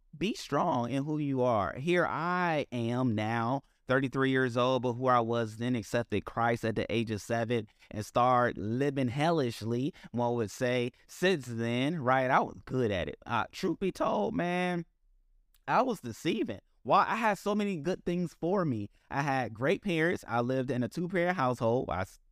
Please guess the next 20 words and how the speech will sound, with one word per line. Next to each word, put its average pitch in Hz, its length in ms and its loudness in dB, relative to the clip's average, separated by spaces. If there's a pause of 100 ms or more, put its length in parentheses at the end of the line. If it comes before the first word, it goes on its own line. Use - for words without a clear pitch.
(160)
I, 98 200 0
I 104 80 0
lived 107 300 2
'cause 101 120 -2
I 95 80 0
don't 104 200 0
anymore, 113 420 2 (180)
but 113 120 0
they're 117 100 -2
still 131 200 0
together. 120 360 0 (300)
Um, 117 420 -2
thirty-five 147 500 2
years 117 280 0
now. 117 220 0
My 107 120 0
parents 120 280 -2
have 127 120 -4
been 151 120 -2
married, 113 340 -2